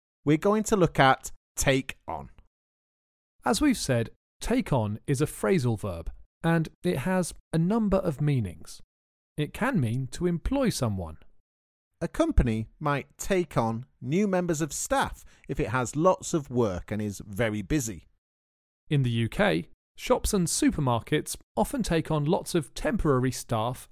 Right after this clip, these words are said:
Speaker 2: in November and December because it's a busy time of the year.
Speaker 1: It can also mean to accept responsibility for something. It's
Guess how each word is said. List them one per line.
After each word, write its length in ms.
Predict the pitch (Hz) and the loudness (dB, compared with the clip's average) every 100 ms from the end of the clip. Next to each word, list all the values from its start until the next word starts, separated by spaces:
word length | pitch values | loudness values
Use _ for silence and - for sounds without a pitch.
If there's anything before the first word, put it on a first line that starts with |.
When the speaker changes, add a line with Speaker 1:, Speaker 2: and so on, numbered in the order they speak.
| - | -4
Speaker 2:
in 240 | 147 147 - | -2 -4 -6
November 480 | 156 147 208 202 196 | -4 0 0 2 0
and 240 | - 175 - | 0 -4 -4
December 640 | 175 - 277 220 117 123 - _ _ | -4 -2 -2 0 0 -4 -6 _ _
because 240 | - - 165 | -8 -4 -2
it's 260 | 185 - - | -2 -4 -6
a 80 | 170 | -6
busy 340 | - 139 143 | 0 0 2
time 320 | 151 - 120 | -2 -2 -2
of 120 | 131 - | -2 -4
the 100 | 175 | -4
year. 320 | 220 156 85 - _ _ _ _ _ _ _ _ _ _ _ - | 0 0 -2 -10 _ _ _ _ _ _ _ _ _ _ _ -6
Speaker 1:
It 180 | 285 | -6
can 340 | - 262 240 226 - | 0 0 0 -2 -2
also 460 | 262 320 - 160 120 | 2 4 4 4 4
mean 340 | 120 104 101 - | 0 -4 -6 -2
to 200 | 147 - | -2 -2
accept 800 | 147 143 - - 208 - - - - | -6 -8 -8 0 0 0 -6 -10 -4
responsibility 1200 | 175 - - 120 120 - 120 175 196 208 - 127 | -2 -2 -2 -4 -4 -6 -4 0 2 2 0 -6
for 160 | - | -6
something. 460 | 107 104 104 82 80 - _ _ _ _ _ | -6 -8 -8 -10 -12 -14 _ _ _ _ _
It's 380 | 269 202 - | -6 -4 -8